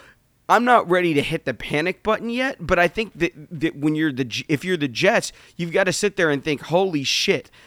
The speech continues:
maybe we should have gone the route of bring in a veteran and let him sit." 'Cause th-, that's kind of where I'm at with, with this is, how do you expect a kid that's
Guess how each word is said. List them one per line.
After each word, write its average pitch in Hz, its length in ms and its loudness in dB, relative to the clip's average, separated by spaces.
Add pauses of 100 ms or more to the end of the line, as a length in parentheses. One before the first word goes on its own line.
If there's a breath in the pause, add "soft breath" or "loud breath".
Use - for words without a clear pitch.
(120 loud breath)
maybe 202 460 0
we 165 240 -6
should 185 180 0
have 135 160 -4
gone 151 280 2
the 135 100 0
route 139 340 4
of 131 380 2 (100)
bring 175 360 -2
in 165 100 2
a 139 60 2
veteran 139 500 2
and 123 160 -2
let 135 160 4
him 117 100 -4
sit." - 420 0 (420 soft breath)
'Cause 143 180 0 (180)
th-, 165 140 -4
that's 185 460 -2
kind 196 320 -2
of 131 140 -4
where 139 200 4
I'm 160 240 6
at 127 240 -4
with, 131 340 -2
with 131 220 -4
this 131 240 -2
is, 143 180 -2 (280 loud breath)
how 240 180 2
do 254 80 -2
you 233 140 -4
expect 196 440 -4
a 151 60 -6
kid 135 340 -6
that's 131 240 -10